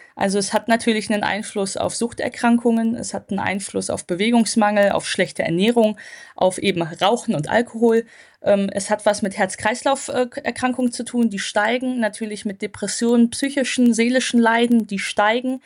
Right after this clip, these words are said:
äh, Demenz steigt. Es gibt eine Metastudie aus Schweden aus dem Jahr zweitausendzehn, die hat über dreihundert andere Gesundheitsstudien miteinander berechnet, bereinigt, vermengt und herauskommt, dass Einsamkeit so krank macht wie zwanzig Zigaretten am Tag.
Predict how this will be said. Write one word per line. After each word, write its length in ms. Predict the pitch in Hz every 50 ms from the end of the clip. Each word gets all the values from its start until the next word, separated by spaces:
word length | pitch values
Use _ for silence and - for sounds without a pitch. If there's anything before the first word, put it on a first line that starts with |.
| - - - - - - _
äh, 300 | - 202 214 208 208 202 -
Demenz 760 | - - - 214 208 202 208 208 226 254 285 277 - - - -
steigt. 760 | - - - - 233 226 226 247 277 294 285 - - - - - - - - - _
Es 120 | - -
gibt 220 | - 262 262 - 262
eine 100 | 254 233
Metastudie 680 | 220 240 285 - 330 285 - - - 277 285 277 277 269
aus 180 | - 247 240
Schweden 560 | - - - 226 240 247 269 294 302 302 302
aus 220 | 294 - 233 240 -
dem 140 | - 240 233
Jahr 160 | 226 226 233
zweitausendzehn, 960 | - - 240 233 240 240 - 233 220 - - - - - 240 233 254 285 285
die 160 | 254 240 233 240
hat 140 | 233 233
über 240 | - - - 285 269
dreihundert 720 | - - - - 240 277 269 262 262 254 247 240 233 233 -
andere 420 | 214 247 277 277 269 233 196 185
Gesundheitsstudien 920 | 180 196 185 190 208 220 226 240 226 214 - - - 226 220 214 220 214
miteinander 680 | 208 214 - 214 208 208 202 208 208 208 196 185 185 - _ _ _ _ _
berechnet, 600 | - 190 - 220 - - - 254 233 226 - _ _
bereinigt, 640 | 202 180 - 180 185 208 233 240 226 220 220 _ -
vermengt 520 | - - 190 190 190 208 226 277 277 - - - - - - - - _
und 140 | - 190 214
herauskommt, 600 | 208 202 202 214 240 - - - 254 233 233 -
dass 140 | - 202
Einsamkeit 640 | - - 202 226 233 233 233 226 214 - 220 214 214
so 120 | - - -
krank 360 | - - 214 208 214 226 -
macht 180 | 226 214 -
wie 100 | - 202
zwanzig 500 | - - - 196 190 214 - - 202 -
Zigaretten 480 | - - 202 196 175 170 175 - - 175
am 140 | - 160 151
Tag. 260 | - - 143 143 151